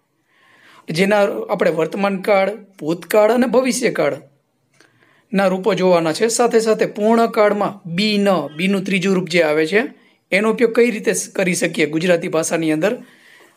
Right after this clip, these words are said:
અને ઇંગ્લિશ કરીએ ત્યારે ઉપયોગ કઈ રીતે થઈ શકે છે. વાક્ય રચના સાથે હકાર, નકાર અને પ્રશ્નાર્થ વાક્યો કઈ રીતે બોલાવવા, અ, લખવામાં આવે છે અને બોલવામાં આવે છે, એ આપણે આગળ જોઈ લઈએ. તો to be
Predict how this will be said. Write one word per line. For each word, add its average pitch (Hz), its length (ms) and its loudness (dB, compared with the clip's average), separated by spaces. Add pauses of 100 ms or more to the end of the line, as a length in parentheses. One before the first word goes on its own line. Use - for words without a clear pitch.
અને 165 120 -4
ઇંગ્લિશ 185 320 0
કરીએ 190 260 2
ત્યારે 190 400 0
ઉપયોગ 208 240 -2
કઈ 214 160 2
રીતે 196 200 -4
થઈ 185 280 -2
શકે 180 260 -2
છે. 233 100 -2
વાક્ય 190 420 -2
રચના 233 300 -2
સાથે 214 580 -4 (400)
હકાર, 196 460 0
નકાર 175 480 -2
અને 220 280 -2 (440)
પ્રશ્નાર્થ 214 400 0
વાક્યો 185 440 -2 (300)
કઈ 233 160 2
રીતે 240 200 0
બોલાવવા, 170 520 0 (500)
અ, 160 140 2
લખવામાં 170 500 2
આવે 156 140 2
છે 156 100 -2
અને 185 100 -2
બોલવામાં 185 440 2
આવે 143 120 0
છે, - 100 -8
એ - 160 -2
આપણે 170 240 2
આગળ 170 240 -2 (320)
જોઈ 180 220 0
લઈએ. 143 280 -2 (1200)
તો - 80 -4
to 214 180 0
be 240 420 2